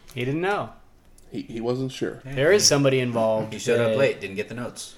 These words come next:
Speaker 1: that I think they said the name already, 'cause I had it early in my notes, but there was a name or a face that I saw that scared me.
Speaker 3: Who dat?
Speaker 1: We'll get to it.
Speaker 3: Okay.
Speaker 2: The production crew also got the graphics wrong,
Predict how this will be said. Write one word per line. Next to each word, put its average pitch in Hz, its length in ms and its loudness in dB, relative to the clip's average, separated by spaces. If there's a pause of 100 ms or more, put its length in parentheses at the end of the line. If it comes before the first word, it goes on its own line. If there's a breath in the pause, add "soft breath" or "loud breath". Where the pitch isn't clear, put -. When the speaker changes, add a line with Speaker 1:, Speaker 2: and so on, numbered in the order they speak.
(260)
Speaker 1:
that 120 160 -2
I 123 100 2
think 185 300 -4
they 190 120 -6
said 156 220 -10
the 143 80 -8
name 147 240 -4
already, 110 380 -8 (100)
'cause 113 360 -10
I 117 80 -8
had 151 160 -2
it 165 40 0
early 147 220 0
in 123 80 -2
my 117 140 -4
notes, 117 340 -8
but 110 180 -14
there 123 140 -8
was 175 140 -10
a 156 60 -10
name 151 360 -12 (520 soft breath)
or 117 120 -6
a 110 60 -4
face 147 360 -4
that 110 120 -10
I 113 140 -8
saw - 360 -6 (840)
that 117 180 -12
scared 113 380 -6
me. - 80 -20 (720)
Speaker 3:
Who 123 80 -16
dat? 120 300 -14 (340)
Speaker 1:
We'll 131 200 -10
get - 200 -14
to 123 160 -16
it. - 80 -16 (100)
Speaker 3:
Okay. 160 140 -12 (500 loud breath)
Speaker 2:
The 139 80 2
production 151 500 4
crew 139 240 2
also 147 300 0
got 139 200 4
the 127 80 2
graphics 147 480 4
wrong, 117 420 -2